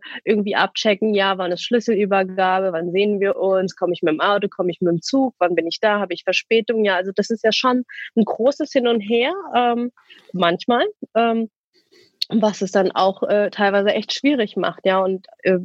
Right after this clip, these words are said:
ich stell mir vor, für die Hosts auch nicht so easy, ja, wenn dann irgendwie Flugverspätung hat, äh, also hatte ich schon, ja. Ich bin dann irgendwie in Lissabon angekommen mit dem Flieger, aber der hat halt ultra Verspätung, äh, weil, keine Ahnung,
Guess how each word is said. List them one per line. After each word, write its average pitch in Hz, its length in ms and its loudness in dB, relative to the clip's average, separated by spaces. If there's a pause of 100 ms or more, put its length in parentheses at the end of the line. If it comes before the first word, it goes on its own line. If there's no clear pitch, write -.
(140)
ich - 440 -2
stell - 280 -2
mir 247 120 0
vor, - 200 -2
für - 80 -6
die 180 160 -4
Hosts 214 260 0
auch 208 300 0
nicht 202 260 0
so 220 100 0
easy, 202 420 0
ja, 165 240 0
wenn 196 120 0
dann 185 160 0
irgendwie 190 280 0 (260)
Flugverspätung 202 800 -2
hat, 190 280 -2 (100)
äh, 180 240 2 (360)
also 185 260 2
hatte 196 240 2
ich 226 100 -4
schon, 254 320 0
ja. 196 240 2
Ich - 180 -10
bin 208 120 -2
dann 196 140 0
irgendwie 190 220 0
in 185 80 0
Lissabon 208 460 0
angekommen 214 460 0
mit 196 80 0
dem 185 100 -4
Flieger, 220 520 -2
aber 190 320 0
der 185 160 -2
hat 185 120 -4
halt 180 220 0
ultra 190 240 -2
Verspätung, 233 880 0
äh, 190 200 2
weil, 170 760 -2 (120)
keine 156 160 0
Ahnung, 208 600 -2